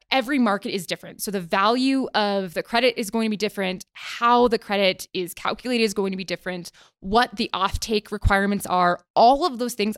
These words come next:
are very, very different. And we're starting to see these portfolios of projects, like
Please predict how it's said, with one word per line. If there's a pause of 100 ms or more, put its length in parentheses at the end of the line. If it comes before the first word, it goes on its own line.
are
very, (260)
very
different. (480)
And (420)
we're
starting
to
see
these
portfolios
of
projects,
like